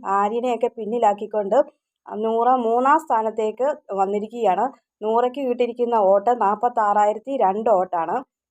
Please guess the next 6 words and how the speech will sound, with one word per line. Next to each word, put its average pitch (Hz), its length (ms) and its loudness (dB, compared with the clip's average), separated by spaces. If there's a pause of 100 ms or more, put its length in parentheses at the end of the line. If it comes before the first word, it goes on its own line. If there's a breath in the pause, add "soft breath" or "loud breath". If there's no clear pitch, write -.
നാലാം 285 420 4
സ്ഥാനത്തേക്ക് 262 560 2
പിന്തള്ളിയിരിക്കുന്നത് 220 880 0 (440)
ആര്യനാണ്. 214 540 -2 (580)
ആര്യന് 269 360 2
കിട്ടിയിരിക്കുന്ന 240 540 -2